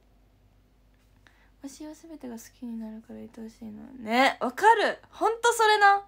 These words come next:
でも可愛いやん。ね、ありがとう。可愛いから。何？スピンでこの可愛さ。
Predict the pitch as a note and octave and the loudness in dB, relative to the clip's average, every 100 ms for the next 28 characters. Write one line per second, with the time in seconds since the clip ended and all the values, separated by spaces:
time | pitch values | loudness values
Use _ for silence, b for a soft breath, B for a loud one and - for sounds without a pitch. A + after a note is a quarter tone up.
0 | _ _ _ _ _ _ _ _ _ _ | _ _ _ _ _ _ _ _ _ _
1 | _ _ _ _ _ _ _ _ _ _ | _ _ _ _ _ _ _ _ _ _
2 | _ _ _ _ _ _ _ _ _ _ | _ _ _ _ _ _ _ _ _ _
3 | _ _ _ _ _ _ _ B3 A3+ A3+ | _ _ _ _ _ _ _ -14 -12 -12
4 | A3+ A3+ G#3+ G#3 C4+ A#3+ A3 G#3 G#3 B3 | -12 -12 -14 -16 -18 -14 -12 -10 -10 -10
5 | B3+ A3+ - - _ - C4+ C#4+ C4 A#3 | -12 -14 -18 -20 _ -18 -14 -14 -14 -14
6 | A#3 C#4+ b b b b b b _ B3+ | -14 -16 b b b b b b _ -12
7 | A#3 A3+ B3+ _ _ _ _ _ _ _ | -10 -12 -14 _ _ _ _ _ _ _
8 | _ _ _ _ _ _ _ _ C4 B3 | _ _ _ _ _ _ _ _ -12 -12
9 | A#3+ - A#3+ A#3+ A#3 A#3 A3 | -12 -14 -16 -14 -16 -16 -18